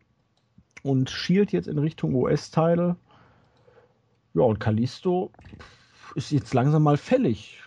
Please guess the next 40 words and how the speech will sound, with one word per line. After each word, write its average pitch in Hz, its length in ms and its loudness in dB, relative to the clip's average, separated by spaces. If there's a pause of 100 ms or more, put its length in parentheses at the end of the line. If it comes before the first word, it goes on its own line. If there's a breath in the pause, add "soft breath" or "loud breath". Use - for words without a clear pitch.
(120)
Gleichzeitig 135 340 -4
könnte 151 180 -2
natürlich 143 240 -6
auch - 100 -12
Alberto 135 340 -2
Del 127 120 0
Rio 185 280 -2
bald 104 240 -4
wieder 110 180 -4
Ansprüche 139 460 -8
stellen, 160 280 -6
weil 156 100 -4
er 143 140 -2
ja 143 40 -4
Kalisto 151 520 -4
jetzt 151 140 -8
am 147 80 -2
Montag 160 300 -2
bei 151 100 0
Raw 175 260 -2
besiegt 113 480 -6
hat. 127 140 -10
Und 135 80 -6
dann 123 120 -2
könnte 170 300 0
es - 220 -10
eine 139 260 -2 (320 soft breath)
Fehde 175 320 2
vielleicht 156 380 0
zwischen 147 240 0
Rusev 165 380 -4
und - 100 -8
Alberto 147 360 -2
Del 139 160 2
Rio, 165 280 -4
den 117 200 -4
ehemaligen 139 640 -2
League 160 160 -4
of 147 140 -8
Nations 123 680 -4